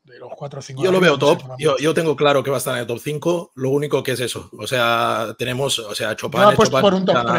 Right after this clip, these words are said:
Speaker 1: tres incluso. Yo apuesto,
Speaker 2: sí, sí,
Speaker 1: apuesto por
Speaker 2: Chopin
Speaker 1: un
Speaker 2: es
Speaker 1: top tres.
Speaker 2: Chopin. Yo creo que va a estar entre él, Derek y, y Chopin.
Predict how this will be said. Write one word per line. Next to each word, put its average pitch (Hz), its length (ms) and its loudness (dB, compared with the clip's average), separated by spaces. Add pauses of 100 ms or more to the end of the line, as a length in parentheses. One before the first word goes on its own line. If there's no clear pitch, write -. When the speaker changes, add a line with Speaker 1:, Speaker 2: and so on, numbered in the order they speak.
Speaker 1:
tres 113 180 -8
incluso. 135 560 -16
Yo 156 120 -16
apuesto, 165 240 -4
Speaker 2:
sí, 135 80 2
sí, 143 100 0
Speaker 1:
apuesto 117 160 0
por - 20 -6
Speaker 2:
Chopin 139 180 0
Speaker 1:
un 139 60 0
Speaker 2:
es 135 80 -2
Speaker 1:
top 139 140 -2
tres. 156 100 6
Speaker 2:
Chopin. 170 180 2
Yo 156 120 0
creo 185 100 2
que 156 80 2
va 147 60 4
a - 20 2
estar 139 200 0
entre 135 260 -2
él, 170 160 0
Derek 151 320 2
y, 131 340 -6
y 131 60 -8
Chopin. 123 380 -4